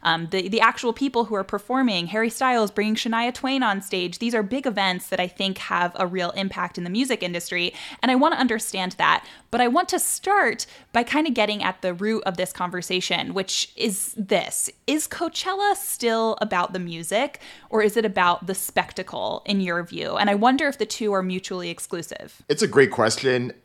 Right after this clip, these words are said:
Speaker 2: If anything, Coachella, more than any other music festival, has become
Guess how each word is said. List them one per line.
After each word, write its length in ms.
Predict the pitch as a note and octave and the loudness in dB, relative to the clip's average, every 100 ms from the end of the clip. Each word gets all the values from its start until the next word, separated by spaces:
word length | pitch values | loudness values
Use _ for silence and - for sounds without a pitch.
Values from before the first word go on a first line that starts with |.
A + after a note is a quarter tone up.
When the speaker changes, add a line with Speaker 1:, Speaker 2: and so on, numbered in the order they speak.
| _ | _
Speaker 2:
If 240 | B2+ C3+ - | -2 -2 -2
anything, 600 | C3 D3 F#3 G3 F#3+ E3+ | 0 2 2 2 2 0
Coachella, 520 | - B2 - B2+ C3+ | 2 0 4 4 4
more 140 | A#2 A2+ | 4 2
than 160 | G#2 F#2 | 2 0
any 360 | F#2+ G#2 G#2 | -2 0 2
other 180 | G2 G2+ | 2 0
music 320 | F#2 F#2 G#2+ | -2 -2 -4
festival, 520 | - A2 - A2+ A2 | -2 -2 -2 -2 -2
has 280 | G2+ G2 F#2+ | 2 2 2
become 640 | - F#2 - F2 D#2+ D#2 | -4 -6 -2 -2 -2 -6